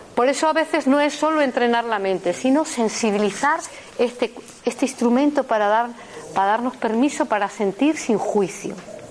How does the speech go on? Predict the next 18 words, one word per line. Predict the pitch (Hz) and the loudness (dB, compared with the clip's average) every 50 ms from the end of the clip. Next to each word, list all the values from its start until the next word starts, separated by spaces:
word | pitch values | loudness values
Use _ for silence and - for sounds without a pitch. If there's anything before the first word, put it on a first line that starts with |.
| - - - - 196 - - - | -18 -18 -16 -14 -14 -12 -6 -2
Y | 262 214 | -2 0
cuando | - 269 247 233 240 240 | 2 2 2 2 2 2
yo | 233 302 | 4 4
me | 320 349 | 4 6
doy | 339 349 349 | 4 4 4
permiso | 349 320 311 320 359 359 - - | 2 2 2 2 2 2 2 0
para | - 220 220 | 0 0 -2
sentir | - - 214 190 - 269 254 | -2 -4 -4 -2 -2 -2 0
sin | - 277 254 | 0 0 0
juicio, | 247 - - 294 262 - - 185 165 | 0 2 0 0 0 0 -2 -2 -2
por | - - 190 180 | 0 0 0 2
un | 220 233 | 2 2
lado, | 233 240 247 220 190 170 | 4 2 2 0 -2 -4
porque | - 170 - 165 | -6 -4 -2 0
no | 180 202 | 0 -2
juzgo | 196 - 262 262 - - 247 226 | -2 0 -2 -2 0 0 -2 -2
mis | 214 202 - 208 | -2 -2 0 0
emociones, | 208 202 202 - 240 247 233 196 170 185 | 0 0 0 0 2 2 2 0 -2 -6